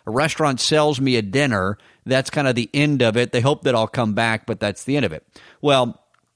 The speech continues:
under the subscription economy, you're moving from a linear transactional channel, so it just goes in a straight line, you, uh, that all lead toward the purchase,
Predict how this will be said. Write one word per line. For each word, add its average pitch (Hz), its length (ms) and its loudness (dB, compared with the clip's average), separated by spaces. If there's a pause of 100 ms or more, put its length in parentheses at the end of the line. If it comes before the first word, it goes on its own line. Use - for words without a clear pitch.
(280)
under 160 260 0
the 147 120 0
subscription 147 600 -2
economy, 131 420 0
you're 117 120 0
moving 151 300 2
from 123 160 -2
a 113 60 2
linear 120 720 0 (180)
transactional 123 800 -2
channel, 107 340 -2
so 131 180 -2
it 113 80 -2
just 147 240 -4
goes 131 180 -2
in 123 80 -4
a 110 80 -2
straight 156 480 -4
line, 117 400 0
you, 110 220 -2 (100)
uh, 131 140 -6
that 127 160 -2
all 156 480 4
lead 143 240 0
toward 135 260 -2
the 107 80 -6
purchase, - 720 -4